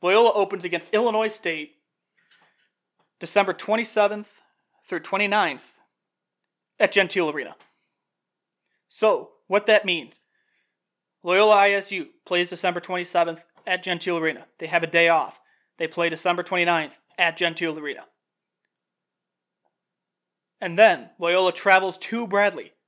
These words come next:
They go to Peoria, which is really good out of the gate. They play at Carver Arena January second,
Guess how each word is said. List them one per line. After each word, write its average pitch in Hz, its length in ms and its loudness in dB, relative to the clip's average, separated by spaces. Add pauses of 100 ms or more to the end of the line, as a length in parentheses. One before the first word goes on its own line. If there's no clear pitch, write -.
(440)
They 175 80 -8
go 175 120 0
to 202 220 -6
Peoria, 190 360 -2
which 160 120 -14
is 170 120 -14 (300)
really 190 400 4
good 175 200 6
out 165 140 8
of 147 60 0
the 151 60 -10
gate. 151 280 -6 (2000)
They 165 100 -4
play 175 260 2
at 175 80 0
Carver 190 320 4
Arena 190 260 2
January 185 440 0
second, 170 380 -6